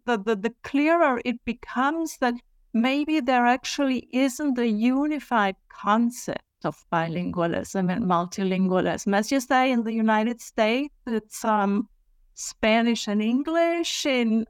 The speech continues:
other contexts, it's something else, but it's always context specific. And, um, the forms it takes are so different, actually, that,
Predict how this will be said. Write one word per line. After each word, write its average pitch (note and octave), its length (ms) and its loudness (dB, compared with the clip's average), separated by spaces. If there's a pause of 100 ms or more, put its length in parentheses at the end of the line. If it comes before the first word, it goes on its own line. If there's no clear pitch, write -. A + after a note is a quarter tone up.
other A3 240 0
contexts, A#3+ 680 -2
it's A3 260 -8
something A3 640 0
else, B3 520 0
but A3+ 180 2 (360)
it's A#3+ 200 -4
always B3 600 0
context A#3+ 880 -2
specific. F#3+ 1000 -2
And, G#3 520 0 (120)
um, G3+ 440 -2 (260)
the G3+ 100 -2
forms D#4+ 720 0
it A#3+ 220 -2
takes C4+ 920 -4 (840)
are G#3 180 2
so C#4+ 520 2
different, A3 600 -2
actually, E3+ 800 -2 (480)
that, A3 420 4